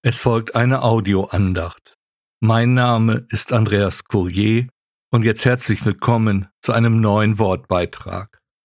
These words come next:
Das Thema der Andacht lautet: Der Ruf des Hirten. Es ist faszinierend, einen Schafhirten bei seiner Arbeit zuzuschauen,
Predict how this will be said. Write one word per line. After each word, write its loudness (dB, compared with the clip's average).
Das -6
Thema 2
der 0
Andacht 0
lautet: 0
Der 2
Ruf 0
des 0
Hirten. -2
Es 2
ist -2
faszinierend, 0
einen 0
Schafhirten 0
bei 2
seiner 0
Arbeit 0
zuzuschauen, -2